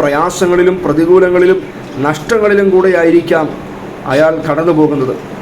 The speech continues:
അതേസമയം സകല ബുദ്ധിയെയും കവിയുന്ന ദൈവസമാധാനം തൻ്റെ ഹൃദയത്തെയും ചിന്തകളെയും ക്രിസ്തുവേശുവിൽ പരിപാലിക്കുന്നുണ്ടാവും. അങ്ങനെയുള്ളവരെ നമുക്ക് പരിചയമുണ്ട്. അവർ എങ്ങനെയാണ് അത്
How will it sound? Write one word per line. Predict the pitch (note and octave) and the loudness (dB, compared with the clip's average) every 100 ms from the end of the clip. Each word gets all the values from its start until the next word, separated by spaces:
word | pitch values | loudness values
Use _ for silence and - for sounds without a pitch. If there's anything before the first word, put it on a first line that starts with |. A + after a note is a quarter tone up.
| - D3 | -6 -4
അതേസമയം | A3+ A#3+ A3+ G#3 G3+ F#3+ F3+ - | -2 -2 -2 0 2 0 -2 -4
സകല | F3 G#3+ G#3 | -4 -2 0
ബുദ്ധിയെയും | G3 F#3+ G3 F#3+ F#3+ F#3 | 0 2 4 4 4 0
കവിയുന്ന | E3+ F#3 F#3 F3 - C#3+ | 0 2 2 0 -2 2
ദൈവസമാധാനം | D#3 G3 G3+ F3 E3+ E3 D3+ D3+ C3 - - - - | 2 2 -2 -2 -2 -2 0 0 -4 -8 -14 -16 -6
തൻ്റെ | C#3+ D3+ D3 | -2 0 0
ഹൃദയത്തെയും | D#3+ E3 G#3+ G#3 G3+ F#3+ F#3+ - | 0 0 0 0 4 4 4 0
ചിന്തകളെയും | E3 F#3+ F#3 F3+ E3+ D#3 - - - - | 0 2 2 2 2 0 -6 -12 -10 -4
ക്രിസ്തുവേശുവിൽ | E3 E3+ A#3+ G3+ F3 - E3 D#3 C#3 - | -4 -2 0 2 0 0 2 2 0 -2
പരിപാലിക്കുന്നുണ്ടാവും. | C3+ D3 E3 E3+ D#3 D3 C#3 C3 B2+ B2+ - - - - - - - - E3 | 0 2 2 0 -2 -2 -2 0 0 0 -4 -10 -16 -16 -16 -16 -16 -8 -4
അങ്ങനെയുള്ളവരെ | A3+ C4+ B3 A3 G#3 G3+ | 0 0 2 2 2 0
നമുക്ക് | F#3 F#3+ F#3+ | 0 0 0
പരിചയമുണ്ട്. | E3 E3 F#3 F3 C#3 B2 - - - - - C#3 | 0 0 2 0 0 -4 -6 -10 -14 -12 -4 -2
അവർ | F3 - C#3+ | -2 0 0
എങ്ങനെയാണ് | D#3+ G3 A#3 G#3 F3 E3+ | 2 2 2 0 0 -2
അത് | D3 | 0